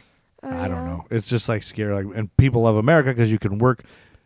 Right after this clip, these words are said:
Speaker 2: you can work hard and make a lot of money, so they say. Like, not if you have a fair, but, you know, but that's not taking into consideration that everybody doesn't get a fair shot. But in theory, it's supposed to be, you,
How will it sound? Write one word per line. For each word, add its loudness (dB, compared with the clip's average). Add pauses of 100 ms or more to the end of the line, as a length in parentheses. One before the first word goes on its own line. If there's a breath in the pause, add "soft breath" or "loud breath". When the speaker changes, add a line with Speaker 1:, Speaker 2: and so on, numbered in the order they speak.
(240 soft breath)
Speaker 2:
you 6
can 4
work 4
hard 0
and -6
make -2
a -4
lot 0
of 0
money, -2
so -12
they -14
say. -14
Like, -10
not -6
if -4
you -4
have -6
a -10
fair, -14
but, -14 (480)
you -20
know, -20 (200)
but -18
that's -16
not -12 (300)
taking -8
into -14
consideration -12
that -14
everybody -14
doesn't -14
get -16
a -20
fair -12
shot. -4
But 0 (1000 loud breath)
in 2
theory, 6
it's -2
supposed 0
to -6
be, 2
you, 0